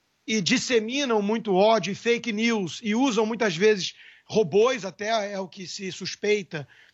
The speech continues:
nas redes sociais, são muitas contas falsas, anônimas e por aí vai.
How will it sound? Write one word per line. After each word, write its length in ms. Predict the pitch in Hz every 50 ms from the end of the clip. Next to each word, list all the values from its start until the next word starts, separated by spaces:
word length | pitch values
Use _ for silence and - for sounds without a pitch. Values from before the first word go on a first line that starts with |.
| _ _
nas 280 | 214 180 190 190 156
redes 200 | 127 196 202 -
sociais, 420 | - 196 160 - 185 196 220 233 -
são 120 | 202 180
muitas 280 | 175 185 214 190 175 -
contas 480 | - 214 196 196 - 180 160 - - - - - - _ _
falsas, 600 | _ - 202 185 196 233 247 226 - - 190 165
anônimas 680 | 180 175 170 165 175 208 240 247 226 202 190 175 175 151
e 60 | 165 151
por 160 | - 185 180
aí 120 | 190 196
vai. 300 | 180 156 175 190 233 247